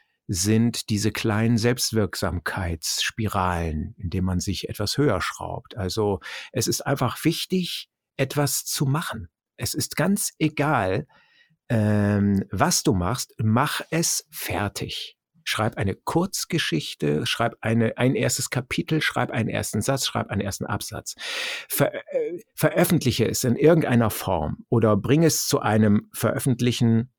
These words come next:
kleinen Paketchen. Darauf kriegst du ein Feedback, dann kannst du weitermachen. Also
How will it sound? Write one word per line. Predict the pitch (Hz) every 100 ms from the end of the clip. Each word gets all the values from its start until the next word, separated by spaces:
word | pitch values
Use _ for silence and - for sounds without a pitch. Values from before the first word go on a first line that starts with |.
| _ _ -
kleinen | 117 107 120
Paketchen. | 139 127 - 165 - - 92 -
Darauf | 104 107 127
kriegst | - 127 -
du | 131
ein | 120
Feedback, | - - 175 - - - -
dann | - 101
kannst | - 110 -
du | 113
weitermachen. | 117 127 - 123 - 104 - - - - -
Also | 117 110 117 117